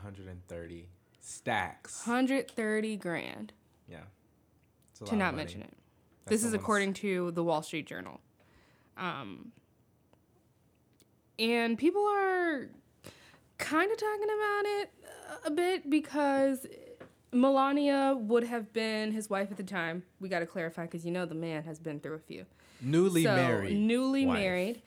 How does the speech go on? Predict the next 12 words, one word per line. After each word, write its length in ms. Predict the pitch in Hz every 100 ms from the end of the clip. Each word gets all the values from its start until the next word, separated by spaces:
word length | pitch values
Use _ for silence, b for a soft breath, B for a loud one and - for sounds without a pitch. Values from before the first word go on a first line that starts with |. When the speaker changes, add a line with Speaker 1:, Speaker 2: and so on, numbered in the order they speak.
| b b b -
Speaker 2:
Melania 400 | 202 202 208 208
would 140 | 202
have 140 | 208 185
just 320 | - 214 -
had 180 | 233 208
a 20 |
baby 300 | 190 202 202
back 220 | 185 165
in 80 | 165
two 140 | 156 160
thousand 380 | 156 151 156 156
six. 420 | 156 160 -